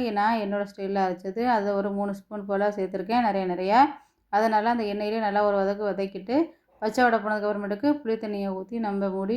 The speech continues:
ஒரு அஞ்சு நிமிஷம் நல்லா கொதிக்க விட்டுக்கலாம். அந்த கத்திரிக்காய், பச்சைக்காய் இதெல்லாம் நல்லா வேகட்டும். அது வெந்ததுக்கப்புறம் எடுத்துட்டு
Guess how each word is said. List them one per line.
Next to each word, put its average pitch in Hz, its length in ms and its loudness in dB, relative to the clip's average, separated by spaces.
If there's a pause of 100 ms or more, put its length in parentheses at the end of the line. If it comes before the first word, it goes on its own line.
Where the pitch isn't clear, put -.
ஒரு 233 140 2
அஞ்சு 190 160 -2
நிமிஷம் 202 260 -6
நல்லா 196 160 -2
கொதிக்க 190 300 -6
விட்டுக்கலாம். 196 420 -2
அந்த 202 100 -2
கத்திரிக்காய், 185 720 -2
பச்சைக்காய் 185 480 -2 (460)
இதெல்லாம் 208 220 2
நல்லா 202 180 2
வேகட்டும். 196 420 0
அது 208 120 0
வெந்ததுக்கப்புறம் 220 600 -2
எடுத்துட்டு 208 380 2